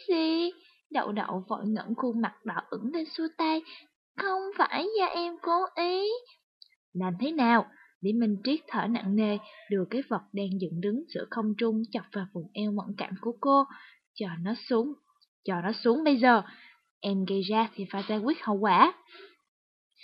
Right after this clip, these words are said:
Lý Minh Triết nắm lấy bàn tay nhỏ đang túm mồ hôi lạnh cứng đờ của Đậu Đậu, từ từ hạ xuống thấp, ngón tay đột nhiên chạm phải vật thể nóng rực cương cứng. Đậu Đậu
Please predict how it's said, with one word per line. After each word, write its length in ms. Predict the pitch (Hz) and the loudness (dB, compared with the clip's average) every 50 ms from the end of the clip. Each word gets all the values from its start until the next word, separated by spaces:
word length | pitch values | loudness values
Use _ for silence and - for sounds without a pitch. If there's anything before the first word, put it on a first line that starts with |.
| - - - _ - | -20 -20 -14 _ -2
Lý 160 | 202 214 226 | 0 0 0
Minh 200 | 254 262 226 208 - | 0 0 0 0 0
Triết 240 | 247 269 285 - - | -2 -2 -2 -2 -4
nắm 220 | 233 220 220 220 | -4 -2 0 0
lấy 140 | 220 233 269 | 0 0 0
bàn 220 | - 269 226 185 190 - | -2 -2 -2 -2 -2 -2
tay 140 | 226 233 | -2 0
nhỏ 320 | 233 240 247 - - - 214 | 0 2 2 0 0 -2 -2
đang 220 | 220 233 220 208 | 0 0 0 0
túm 180 | 214 - 240 302 359 | 0 0 0 0 0
mồ 80 | 330 254 214 | 0 -2 0
hôi 140 | - 240 247 | 0 0 0
lạnh 260 | 262 262 226 190 185 185 | 0 0 -2 -2 -2 -2
cứng 200 | 220 214 233 302 | -2 -2 -2 0
đờ 160 | 294 262 220 | 0 0 0
của 140 | 202 - 233 | 0 -2 -4
Đậu 220 | 233 214 - 180 | -4 -4 -2 -2
Đậu, 260 | 190 214 202 180 185 185 - - - - - - - | 0 0 0 0 0 -2 -4 -8 -14 -16 -18 -8 -4
từ 160 | 240 208 180 - - | -2 -2 -2 -2 -2
từ 80 | 202 185 175 170 170 | -2 -2 -2 -4 -4
hạ 100 | 190 180 165 - - | -6 -6 -6 -6 -6
xuống 120 | 247 254 311 - | -8 -8 -2 0
thấp, 160 | 359 392 403 _ - - - - _ - | 0 0 0 _ -12 -20 -20 -18 _ -4
ngón 200 | 226 226 247 302 - | -2 -2 -2 -2 -2
tay 240 | 277 233 220 214 196 | -4 -2 -2 -2 -4
đột 140 | 202 190 - - | -4 -6 -6 -4
nhiên 240 | 214 226 226 226 220 220 | -2 0 0 0 0 -2
chạm 160 | 220 180 175 175 - | -2 -4 -4 -6 -6
phải 100 | 202 220 - | -8 -6 -4
vật 100 | - - - - - 226 | -6 -6 -6 -8 -10 -8
thể 120 | - - | -6 -4
nóng 180 | 208 220 226 269 320 - | -4 -2 -4 -4 -4 -4
rực 100 | 262 214 - - | -6 -6 -4 -4
cương 200 | 240 233 226 214 | -4 -4 -2 -2
cứng. 220 | 254 262 269 349 440 - - - - - _ - | -2 -4 -4 -6 -8 -12 -18 -20 -20 -20 _ -2
Đậu 180 | 311 220 202 214 | 0 0 0 0
Đậu 300 | 220 214 165 160 175 | 0 -2 -2 -4 -4